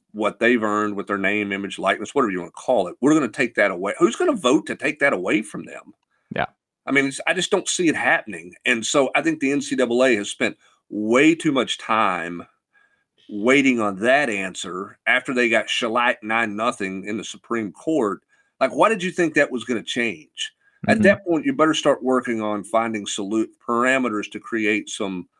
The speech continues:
Speaker 1: some rules and some guidance, and stop trying to put the toothpaste back in the tube,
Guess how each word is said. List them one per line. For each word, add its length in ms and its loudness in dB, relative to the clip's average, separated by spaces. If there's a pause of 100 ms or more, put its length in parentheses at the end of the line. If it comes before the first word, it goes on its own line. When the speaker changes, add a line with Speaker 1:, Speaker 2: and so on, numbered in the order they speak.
(240)
Speaker 1:
some 280 -4
rules 380 0
and 120 -8
some 280 -10
guidance, 760 -4
and 200 -4
stop 480 0 (100)
trying 420 -2
to 220 -8 (380)
put 140 -2
the 80 -8
toothpaste 540 -4
back 240 -2
in 60 -10
the 80 -14
tube, 260 -8